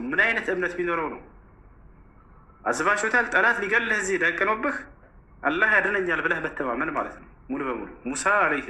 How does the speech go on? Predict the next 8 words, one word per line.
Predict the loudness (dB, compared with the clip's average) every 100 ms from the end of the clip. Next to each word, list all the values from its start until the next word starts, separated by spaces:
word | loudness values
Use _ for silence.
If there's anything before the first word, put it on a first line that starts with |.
| -8
ሰላም | -4 0 0 -2 -14 -20 -20 -20 -20 -6
ቃለ | 0 2 2
ከላ | 0 0 2
አላቸው። | 2 -2 -10 -16 -20 -20 -20 -20 -20 -20 -20 -20 -12 0
ያ | 2 2 -4 -16 -20 -20 -20 -20 -20 -20 -20 -20 -20 -20 -20 -20 -20 -20 -20 -20 -20 -20 -20 -20 -20 -20 -20 -20 -20 -20 -20 -20 -20 -20 -20 -20 -20 -14 -6
«ለይሰ | -4 -2 -2
ልአምሩ | 0 -2 -4
ከማ | -4 -2